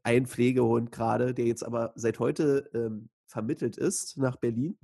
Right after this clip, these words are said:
plus halt ein Urlaubshund von meinen Schwiegereltern." Das sieht natürlich weird aus, mit fünf Hunden da zu sein, aber es ist irgendwie, es war 'n cooles Gefühl, es war ulkig, witzig und, äh, ich hatte 'ne sehr hundedominierende Woche. Wir hatten teilweise sogar, äh, mehr als fünf Hunde auf'm Hof,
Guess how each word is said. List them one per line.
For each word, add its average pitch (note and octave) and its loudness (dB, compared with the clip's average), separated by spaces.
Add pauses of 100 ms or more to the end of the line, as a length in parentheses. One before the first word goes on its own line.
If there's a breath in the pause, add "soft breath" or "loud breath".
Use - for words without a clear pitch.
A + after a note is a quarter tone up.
(560 loud breath)
plus A3+ 6
halt F3+ 2
ein C3+ 2
Urlaubshund B2+ 4
von C#3 2
meinen C3+ 0
Schwiegereltern." G#2+ -6
Das A2+ -8
sieht - -8
natürlich B2 -2
weird D#3+ 4
aus, D3+ 0
mit C3+ -4
fünf - -8
Hunden D3 -2
da C#3 -2
zu - -8
sein, C3 -2
aber A#2+ 0
es B2 -2
ist B2+ -8
irgendwie, C#3 0 (320 soft breath)
es - -10
war D3 2
'n C3 -6
cooles F#3+ 0
Gefühl, D#3+ 2
es D#3+ 0
war - 2
ulkig, E3 4
witzig - -2 (500 soft breath)
und, B2 -2
äh, A#2 2 (340 soft breath)
ich B2 -8
hatte C3+ 0
'ne B2+ 0
sehr B2 2
hundedominierende A2+ 2
Woche. A#2+ 2
Wir B2+ 4
hatten B2+ -6
teilweise C3+ 0
sogar, B2 -2
äh, A#2+ -2
mehr A#2 0
als A#2 -6
fünf C3 -6
Hunde A#2 -2
auf'm B2 -6
Hof, B2 -6